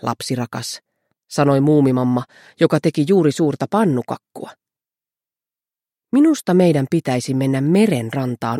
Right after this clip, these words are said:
uimaan. Pakataan ruoka mukaan ja lähdetään saman tien." "Merenranta on niin tavallinen", Pikkumyy sanoi. "Emmekö voisi mennä johonkin vaaralliseen paikkaan?"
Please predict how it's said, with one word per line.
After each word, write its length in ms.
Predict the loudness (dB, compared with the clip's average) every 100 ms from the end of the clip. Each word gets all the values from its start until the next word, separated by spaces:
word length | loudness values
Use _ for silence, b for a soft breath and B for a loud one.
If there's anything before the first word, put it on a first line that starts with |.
| -4
uimaan. 520 | -4 -6 -8 -12 -14 -16 _ _ _ _ _ _ -4
Pakataan 500 | -2 -2 -2 -2 2
ruoka 380 | 2 2 -2
mukaan 440 | 0 0 0 -4 -4
ja 140 | -4
lähdetään 440 | -4 -4 -6 -6 -4
saman 440 | 0 0 -2 -6
tien." 280 | -10 -10 -10 -18 _ _ _ _ _ _ _ _ _ _ _ _ _ _ _ _ _ _ _ _ _ _ _ _ _ _ _ _ _ 2
"Merenranta 520 | 4 4 4 2 2
on 120 | 4
niin 140 | 4 2
tavallinen", 640 | 0 0 -4 -8 -10 -10 -14 b b b
Pikkumyy 480 | -4 -4 -4 -4 -6
sanoi. 320 | -8 -10 -12 -16 _ _ _ _ _ -4
"Emmekö 360 | 2 4 4 4
voisi 220 | 4 4
mennä 180 | 4 4
johonkin 340 | 2 0 -2 0
vaaralliseen 640 | 0 0 -6 -12 -10 -8
paikkaan?" 480 | -8 -10 -12 -12 -14